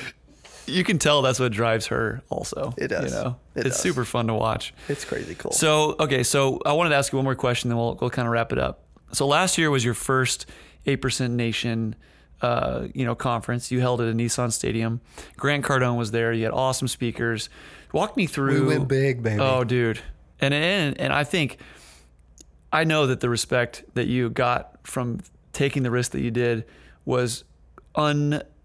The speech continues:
Speaker 1: uh, quantifiable. You know what I'm saying? That, that kind of thing, right?
Speaker 2: There's
Speaker 1: But
Speaker 2: a, there's a, something to talk about there, but go ahead, yeah.
Speaker 1: walk me through what you, well, if you wanna talk about it now, this is, this is a casual deal. Is that, you wanna go there now?
Speaker 2: I think I do, only because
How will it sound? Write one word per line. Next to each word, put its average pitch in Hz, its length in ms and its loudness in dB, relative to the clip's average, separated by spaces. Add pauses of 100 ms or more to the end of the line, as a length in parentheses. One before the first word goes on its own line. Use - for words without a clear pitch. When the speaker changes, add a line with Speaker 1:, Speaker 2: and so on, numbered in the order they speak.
Speaker 1:
uh, 135 260 2
quantifiable. - 880 -2 (500)
You 143 80 0
know - 20 2
what - 40 2
I'm 131 60 0
saying? 127 280 0
That, 127 200 0
that 127 160 0
kind 127 140 0
of 120 80 -4
thing, 117 220 -4
right? 127 260 0 (160)
Speaker 2:
There's 135 160 2
Speaker 1:
But 147 120 4
Speaker 2:
a, - 60 -10 (120)
there's 120 240 0
a, 104 100 -2 (140)
something 113 240 -2
to 101 60 -4
talk 107 180 -4
about 104 220 -6
there, 104 180 0
but - 160 -4
go 113 140 -2
ahead, 101 240 -2
yeah. 98 260 -2
Speaker 1:
walk 139 340 0
me 196 160 2
through 120 720 0 (100)
what 131 340 0
you, 135 300 2 (100)
well, 127 160 -2
if 139 80 -6
you 170 40 -2
wanna 190 120 -2
talk 175 160 -2
about 113 140 0
it 110 40 -2
now, 131 240 0
this 131 120 -2
is, 113 120 -4
this 131 140 0
is 151 80 -2
a 123 40 0
casual 120 320 -2
deal. 135 200 0
Is 107 80 0
that, - 180 -2
you - 80 -8
wanna 123 140 -2
go 127 120 0
there 131 140 0
now? 160 220 -4 (400)
Speaker 2:
I 175 60 -4
think 285 280 -2
I 165 80 2
do, 175 300 2
only 190 200 2
because 196 460 0